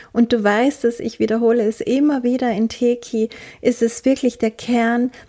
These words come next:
diese Geschehnisse, Erfahrungen, Traum zu finden und zu transformieren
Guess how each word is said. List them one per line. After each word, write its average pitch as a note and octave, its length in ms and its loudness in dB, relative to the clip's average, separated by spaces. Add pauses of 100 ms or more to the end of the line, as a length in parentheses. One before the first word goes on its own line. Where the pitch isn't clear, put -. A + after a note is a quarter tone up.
(100)
diese C4 300 2
Geschehnisse, A#3 760 0
Erfahrungen, G#3+ 680 -2
Traum A3+ 460 0
zu - 140 -6
finden B3+ 720 -4
und A3 180 -2
zu B3 120 -2
transformieren B3 1040 -2